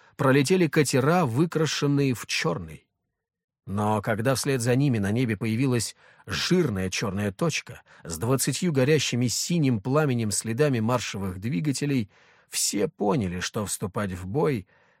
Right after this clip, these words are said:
бесполезно. «Кажется, уходит», заметил Шебутнов, сжимающий бесполезный кортик.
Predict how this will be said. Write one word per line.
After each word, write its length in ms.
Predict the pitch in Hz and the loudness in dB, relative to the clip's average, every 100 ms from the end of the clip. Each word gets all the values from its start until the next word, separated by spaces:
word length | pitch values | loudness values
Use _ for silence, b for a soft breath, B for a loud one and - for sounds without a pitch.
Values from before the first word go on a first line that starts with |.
| - | -12
бесполезно. 960 | 87 120 - - 85 78 67 65 - - _ _ _ _ _ _ _ _ _ _ _ _ _ | -4 -2 -2 -6 -8 -8 -12 -14 -16 -20 _ _ _ _ _ _ _ _ _ _ _ _ _
«Кажется, 480 | - 101 101 123 - | -8 -4 -2 -2 -2
уходит», 500 | 120 - 127 - - _ _ _ _ - | -2 -2 -4 -6 -16 _ _ _ _ -6
заметил 440 | 110 123 120 98 | 0 0 0 -4
Шебутнов, 640 | - 104 101 127 120 - _ - | -6 -6 -4 -2 -4 -6 _ -12
сжимающий 640 | - 131 131 127 110 - | -6 0 2 2 0 -2
бесполезный 640 | 110 123 - 117 117 101 | -2 -2 -2 -2 -2 -2
кортик. 500 | 104 87 - 90 - | -4 -8 -10 -14 -18